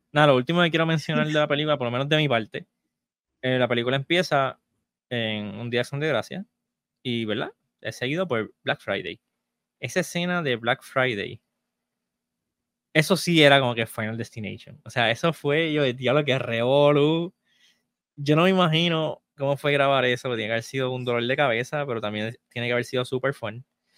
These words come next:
Este, <laughs> pero sí, yo me quedé como que, por lo menos yo que trabajé por muchos años en retail, trabajé varios Black Fridays, yo sé lo horrible que es estar y ver ese mar de gente así como que,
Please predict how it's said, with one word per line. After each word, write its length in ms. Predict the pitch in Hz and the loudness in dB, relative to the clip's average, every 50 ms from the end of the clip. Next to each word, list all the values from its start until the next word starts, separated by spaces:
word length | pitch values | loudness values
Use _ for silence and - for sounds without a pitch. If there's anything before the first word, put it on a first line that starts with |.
| _ _ _ - | _ _ _ -10
Este, 920 | - 117 113 120 156 135 - - 117 104 98 95 95 92 87 76 - - | -8 -6 -4 -4 -4 -6 -6 -6 -4 -4 -2 -4 -4 -6 -8 -10 -12 -14
<laughs> 500 | _ _ _ _ _ _ _ _ _ _ | _ _ _ _ _ _ _ _ _ _
pero 320 | - 135 120 117 120 113 107 | 0 2 2 4 2 0 0
sí, 380 | - 123 120 123 123 120 123 120 | 0 -2 -2 0 0 0 -2 -2
yo 120 | 120 120 | -2 -2
me 60 | 131 135 | 0 2
quedé 180 | 151 156 160 | 2 2 2
como 180 | 160 151 143 131 | 2 0 0 0
que, 120 | 120 107 - | -2 -6 -4
por 140 | - 135 135 | -4 -2 0
lo 60 | 156 | 2
menos 140 | 170 165 156 143 | 0 0 4 4
yo 120 | 147 156 | 4 4
que 100 | 151 151 | 4 2
trabajé 280 | 139 131 123 117 113 117 | 2 4 2 2 2 0
por 100 | 123 135 | -2 -2
muchos 260 | 143 143 143 - 147 143 | -4 -4 -4 -2 -2 -2
años 240 | 139 139 135 139 | 0 0 -2 -2
en 100 | 131 127 | -2 -2
retail, 440 | 123 139 143 143 - 117 113 107 107 - _ _ _ _ - - | -2 -2 -4 0 0 0 0 0 -2 -6 _ _ _ _ -14 -4
trabajé 640 | - 117 113 101 92 92 98 107 117 127 123 - _ _ | -2 0 2 2 0 0 0 0 -2 -2 -2 -6 _ _
varios 300 | _ 117 110 113 123 127 | _ -2 -2 -2 -2 -4
Black 200 | 131 127 120 - | -2 -2 -2 -2
Fridays, 580 | - - 127 123 117 110 104 107 110 - - _ _ _ _ _ _ _ _ _ _ _ _ _ _ _ _ _ _ _ | 0 0 0 0 0 -2 -4 -6 -8 -12 -18 _ _ _ _ _ _ _ _ _ _ _ _ _ _ _ _ _ _ _
yo 120 | - 113 107 | -12 -12 -6
sé 120 | - 113 117 | -4 -2 -2
lo 80 | 117 | -2
horrible 340 | 113 120 113 110 110 107 101 | -2 -2 -2 -2 -2 -2 -2
que 100 | - 98 | 0 -2
es 60 | 107 113 | -2 -2
estar 320 | 95 - _ - 101 98 101 98 101 _ _ _ _ _ _ _ _ _ _ _ _ _ | -6 -8 _ -4 -4 -4 -4 -6 -10 _ _ _ _ _ _ _ _ _ _ _ _ _
y 120 | 123 120 | -6 -4
ver 140 | 117 110 113 | -2 -2 -2
ese 180 | 113 - - 131 | -2 -2 -2 -2
mar 180 | 127 123 123 | 0 0 0
de 140 | 127 123 117 | 0 0 -2
gente 300 | 117 113 117 120 - - | -2 -4 -8 -6 -6 -8
así 180 | 104 - 117 113 | -6 -6 -8 -8
como 220 | 117 110 104 104 107 | -8 -6 -6 -6 -6
que, 220 | 107 101 98 95 | -8 -8 -10 -12